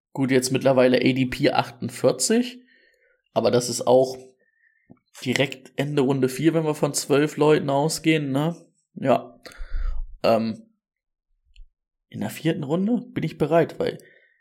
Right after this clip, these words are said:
gut, wir hatten vorhin, wie gesagt, glaub ich, Garrett Wilson und Chris Olave sind die mit dem höchsten Upside. Ich würd, ich würd jetzt nochmal schnell Kevin Ridley mit reinschmeißen, weil mich würde es nicht wundern, wenn Kevin Ridley am Ende des Jahres ein Top ten Receiver, ein Top acht Receiver ist.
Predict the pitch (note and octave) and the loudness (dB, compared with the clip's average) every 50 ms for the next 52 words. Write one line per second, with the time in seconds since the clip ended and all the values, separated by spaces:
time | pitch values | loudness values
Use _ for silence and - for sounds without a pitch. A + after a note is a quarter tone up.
0 | _ _ _ _ _ _ _ _ _ _ _ _ _ _ - _ - - C3+ B2 | _ _ _ _ _ _ _ _ _ _ _ _ _ _ -20 _ -6 -4 -4 -2
1 | - C3+ B2+ C#3 - E3 D#3 - F3 D#3+ D#3+ E3+ E3+ D#3 C#3+ C#3+ D#3 C#3 D3 D3+ | 2 4 2 2 2 0 0 2 4 4 4 2 0 -4 -2 -2 0 2 2 2
2 | D3+ D3+ - C#3+ D3 - C#3+ C#3 - - D3 C#3+ C#3+ C#3+ C#3+ B2 C3+ D3+ F3 F3 | 0 0 0 0 0 0 0 -4 -2 0 2 2 2 0 0 2 2 2 2 2
3 | - - - F3 E3 - - D3+ D3+ - - E3 D3+ - C#3+ C3+ C3+ C#3 C#3 D3+ | 0 -4 -4 -4 -4 -2 -4 -4 -4 -2 -2 -2 0 2 2 2 4 6 6 6
4 | E3+ E3+ G3 G#3 G#3+ G#3+ G3+ E3+ F3 E3+ E3+ F#3 F3+ F3 F3 E3+ - F3 D#3+ D3+ | 6 4 2 -2 -4 -6 -8 -10 -10 -8 -8 -6 -4 -4 -2 2 2 2 2 4
5 | E3+ E3+ E3+ - - E3+ E3+ E3 - - E3 D#3 D#3 D#3 D#3 - - - _ _ | 2 2 0 0 -2 -2 -2 -2 0 0 2 2 2 0 -2 -6 -20 -20 _ _
6 | _ _ _ _ _ - - - B2 A#2 C3+ C#3 B2 B2+ - - - - C3+ B2+ | _ _ _ _ _ -6 -2 0 0 2 2 2 2 0 -6 -8 -4 -4 -4 -2
7 | - - C3+ C3 C#3+ C#3 B2+ - C3+ C3 C3 B2+ B2+ - C3+ C3 B2+ B2+ - C3 | 0 0 0 2 2 2 2 2 2 4 4 2 2 2 2 2 2 4 2 2
8 | B2 A#2+ B2 A#2+ A#2+ A#2+ B2 A#2+ A#2 B2 A#2+ A#2 A#2+ B2 A#2+ - - B2 A#2 A2 | 4 4 4 2 2 2 2 2 2 2 4 4 4 2 2 -2 -2 0 2 2
9 | A2+ - - - - - - _ _ _ _ _ _ _ _ _ _ _ _ _ | 0 0 -4 -10 -12 -16 -20 _ _ _ _ _ _ _ _ _ _ _ _ _
10 | - - A#2+ A#2+ B2+ C3 D3 - - C3+ C3 B2+ B2+ - - B2 A#2+ A#2+ B2 B2 | 0 2 4 6 6 4 2 2 2 2 4 4 2 2 2 0 0 2 2 2
11 | B2 B2 A#2+ A2+ A2+ A2+ A2 - C3+ A#2 A2+ A2 A2 G#2+ - - A2 G#2+ G2 - | 4 4 2 2 0 -4 -4 -2 -2 -2 0 -2 -4 -4 -2 0 0 0 0 -2
12 | G#2+ G#2+ G#2+ G#2 A2 A2+ - - G2+ G2+ G2+ G#2 G2+ - - - - A#2+ A#2+ - | -2 -2 0 -2 -2 -2 -2 0 0 0 0 0 -4 -6 -10 -8 -8 -8 -8 -6
13 | - A#2 G#2 F#2+ F2+ - - G2+ G2+ G2 F#2+ - - A#2 - - - - - A2 | -6 -4 -4 -4 -6 -6 -6 -4 -4 -4 -4 -4 -8 -8 -8 -8 -12 -10 -10 -10
14 | F#2+ - - G2+ C3 - - B2 - - - _ | -10 -8 -6 -4 -4 -4 -4 -4 -6 -8 -12 _